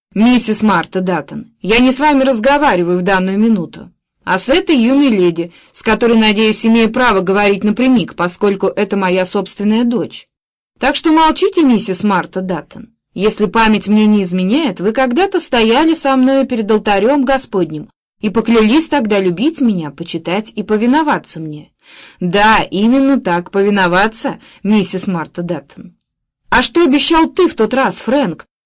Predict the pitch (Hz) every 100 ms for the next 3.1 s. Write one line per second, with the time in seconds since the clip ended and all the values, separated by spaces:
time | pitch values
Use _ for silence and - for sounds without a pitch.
0 | - 196 208 214 208 196 185 170 175 202
1 | 254 - _ _ 214 185 208 175 180 226
2 | 190 185 208 185 - 170 165 165 277 269
3 | 247